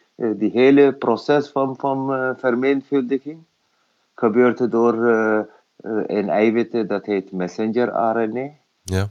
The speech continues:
Speaker 1: Zo, wij, wij moeten bij die messenger R N A die kop afhakken. Zo, alle wedstrijd gaat in de richting van, "Oh ja, dit kan van verschillende manieren." Eerst is attachment,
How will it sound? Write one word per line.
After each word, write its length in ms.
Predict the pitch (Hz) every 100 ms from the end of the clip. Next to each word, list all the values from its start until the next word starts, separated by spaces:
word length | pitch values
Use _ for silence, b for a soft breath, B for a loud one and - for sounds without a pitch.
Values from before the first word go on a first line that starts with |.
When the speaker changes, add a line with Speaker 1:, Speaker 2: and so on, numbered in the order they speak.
| _
Speaker 1:
Zo, 280 | _ 101 95
wij, 260 | 107 113 110
wij 160 | 117 113
moeten 240 | 110 107
bij 160 | - 98
die 120 | 87
messenger 580 | 90 98 - 147 151 147
R 420 | - 135 127 127
N 80 | 117
A 220 | 120 120 120
die 200 | 113 -
kop 280 | - 120 -
afhakken. 580 | 101 - 87 82 - - - _ _ _ _ _ _ _ _ _ _ _ _ _ _
Zo, 360 | - 110 120 120
alle 480 | - 131 143 143 143
wedstrijd 600 | 143 143 - 143 143 131
gaat 280 | 139 131 135
in 140 | 135
de 80 | 135
richting 460 | 131 127 135 123
van, 140 | 135 117
"Oh 160 | 131
ja, 360 | 131 120 110 110
dit 240 | 107 98
kan 280 | - 104 98
van 220 | 92 98 90
verschillende 540 | 101 95 135 135 131
manieren." 420 | 127 127 127 131 123 _
Eerst 320 | 98 110 -
is 200 | 98 95
attachment, 840 | - 95 113 123 123 131 123 123